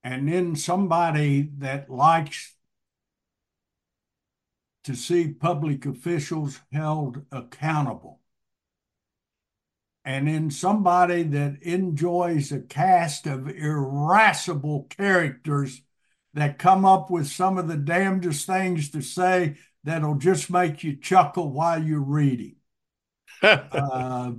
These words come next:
Speaker 1: I, I would take the approach of inclusion, and, uh, that's, uh, that's who I have in mind.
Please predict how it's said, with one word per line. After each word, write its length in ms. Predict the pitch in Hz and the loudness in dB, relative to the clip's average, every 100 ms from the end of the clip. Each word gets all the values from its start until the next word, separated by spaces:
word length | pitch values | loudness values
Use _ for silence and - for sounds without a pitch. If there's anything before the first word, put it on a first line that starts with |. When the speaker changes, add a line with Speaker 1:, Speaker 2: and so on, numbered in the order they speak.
| 131 _ _ _ _ _ _ _ | -14 _ _ _ _ _ _ _
Speaker 1:
I, 180 | 127 135 | -4 -2
I 480 | 143 160 151 147 151 | -2 -6 -2 -2 0
would 280 | 143 143 131 | -2 -4 -4
take 260 | 165 180 147 | -2 -2 0
the 140 | 156 | -2
approach 520 | 139 - 170 165 143 | -2 -2 -2 -2 -2
of 200 | 147 143 143 | -6 -6 -10
inclusion, 1080 | 165 151 135 135 196 214 190 135 143 135 123 - _ _ _ _ - | -6 -4 -4 -2 -2 0 0 0 0 0 -4 -10 _ _ _ _ -10
and, 640 | 135 135 135 131 131 123 | -6 -4 -4 -4 -4 -4
uh, 540 | 131 131 127 127 123 117 - _ _ _ _ _ _ _ _ - | -4 -4 -4 -4 -6 -8 -12 _ _ _ _ _ _ _ _ -6
that's, 500 | 143 175 156 - - | 2 2 2 -6 -6
uh, 360 | 147 147 139 131 - _ _ _ _ - | -2 0 0 -4 -10 _ _ _ _ -6
that's 320 | 151 175 - | -2 -2 0
who 220 | 175 170 | 2 2
I 160 | 147 131 | 2 0
have 360 | 123 165 156 | -2 -4 -2
in 160 | 143 131 | -2 -2
mind. 580 | 135 165 156 135 131 | 0 2 2 0 -2